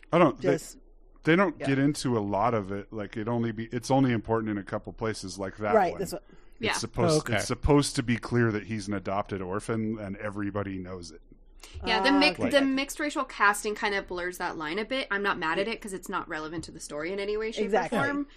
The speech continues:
Speaker 3: except for him.
Speaker 1: Yeah.
Speaker 2: No, I'm all for, like, multicultural representation. That's awesome. I'm just like, w-, 'cause you're throwing that thing out about that he was supposed to look so different. You
Speaker 3: Yeah.
Speaker 2: know, where, where was that? You know, who knows where that decision was made? You know,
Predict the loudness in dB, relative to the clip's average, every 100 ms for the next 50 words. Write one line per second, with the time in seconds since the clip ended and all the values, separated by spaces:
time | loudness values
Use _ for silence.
0 | -10 -8 0 0 -2 -10 -12 -18 -20 -20
1 | -20 -20 -12 -8 -8 -4 -4 -4 -2 4
2 | 4 4 4 4 4 2 -4 -8 -2 -2
3 | -2 -6 -4 -4 -4 -6 -10 -8 -6 -6
4 | -6 -4 2 2 2 -2 -2 -4 -4 0
5 | 0 0 -2 -2 -4 -14 -4 -2 -2 2
6 | 4 4 2 2 4 2 2 0 0 0
7 | -2 -2 -2 -2 -4 -6 -8 -10 -14 0
8 | 4 6 6 2 2 -2 -4 -12 -14 _
9 | _ _ -8 -6 -6 -6 -8 -10 -16 -10
10 | -2 -2 0 0 0 0 -2 0 -2 -4
11 | -14 -14 -8 -8 -6 -6 -6 -6 -6 -8
12 | -8 -10 -10 -12 -14 -14 -14 -14 -16 -18
13 | -18